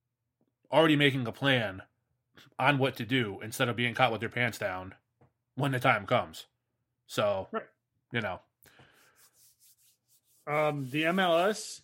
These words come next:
Speaker 2: uh, is remo-, resuming play next month at the Wide World of Sports Complex.
Speaker 1: Okay.
Speaker 2: So they,
Speaker 1: They're gonna be there
Speaker 2: they took
Speaker 1: too. Good.
Speaker 2: your advice, Chris,
Speaker 1: Yep.
Speaker 2: and they're going down there.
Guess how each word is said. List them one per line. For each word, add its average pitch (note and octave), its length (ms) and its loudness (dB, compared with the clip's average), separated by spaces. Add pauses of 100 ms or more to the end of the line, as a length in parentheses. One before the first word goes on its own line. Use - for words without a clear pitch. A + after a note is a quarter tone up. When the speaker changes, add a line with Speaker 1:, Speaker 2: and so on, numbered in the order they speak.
Speaker 2:
uh, C#3 300 -2
is B2 160 -10
remo-, C#3+ 320 -4
resuming C#3 460 -4
play D#3 180 -2
next C#3+ 340 -4
month D#3+ 540 -10 (640)
at D#3+ 260 -2
the E3+ 80 0
Wide D#3 360 0
World D3 180 -2
of C#3 60 -4
Sports D3 340 -6
Complex. D#3 720 -8 (300)
Speaker 1:
Okay. B2+ 240 2
Speaker 2:
So C3 240 -4
they, C3 80 -8
Speaker 1:
They're C#3 100 -2
gonna A2+ 100 -6
be A#2 60 -2
there A2+ 140 2
Speaker 2:
they A2 80 0
took B2 140 -2
Speaker 1:
too. C3 60 -2 (100)
Good. D3 40 2
Speaker 2:
your D#3+ 140 4
advice, D3+ 480 -4
Chris, - 420 -4
Speaker 1:
Yep. D#3+ 100 -14
Speaker 2:
and B2 320 -10
they're B2 120 -12
going B2+ 260 -10
down A2+ 240 -10
there. B2 220 -20